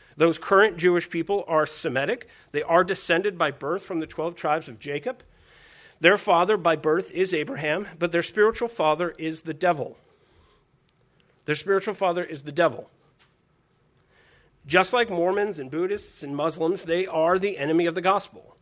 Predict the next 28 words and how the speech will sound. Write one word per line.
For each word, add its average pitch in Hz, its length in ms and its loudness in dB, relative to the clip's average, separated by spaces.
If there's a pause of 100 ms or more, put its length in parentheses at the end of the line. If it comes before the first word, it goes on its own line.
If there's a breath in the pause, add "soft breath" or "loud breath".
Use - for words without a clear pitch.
(160)
They 143 100 -2
were 147 260 0
from 185 180 -4
the 160 80 -2
be-, 147 180 -10
very 147 260 -4
beginning. 156 440 -2
In 143 140 -8
Acts, 160 380 0
they 196 100 -4
were 190 100 -4
the 185 120 -6
enemy 196 240 -2
of 185 80 -4
the 185 60 -8
gospel, 190 440 -6
and 156 160 -2
they 160 60 2
remain 170 640 2 (480 soft breath)
the 170 160 -4
enemy 185 420 4
of 151 140 -10
the 151 80 -10
gospel 143 420 -6
and 156 180 0
not 156 220 2
its - 180 -8
allies. 156 640 -4